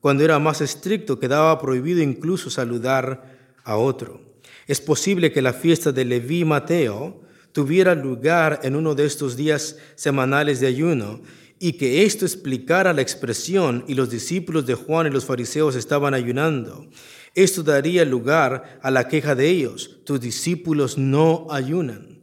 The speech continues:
Mirando hacia atrás desde el punto de vista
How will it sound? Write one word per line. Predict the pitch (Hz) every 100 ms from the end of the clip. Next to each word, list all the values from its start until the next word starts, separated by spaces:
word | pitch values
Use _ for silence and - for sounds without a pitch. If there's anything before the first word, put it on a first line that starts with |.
| - - _
Mirando | 143 147 175 214 208 190 185
hacia | 143 123 - 123
atrás | 160 175 185 147
desde | 147 120 127
el | 117
punto | 160 185 160
de | 139 131
vista | 160 160 - 107 123 147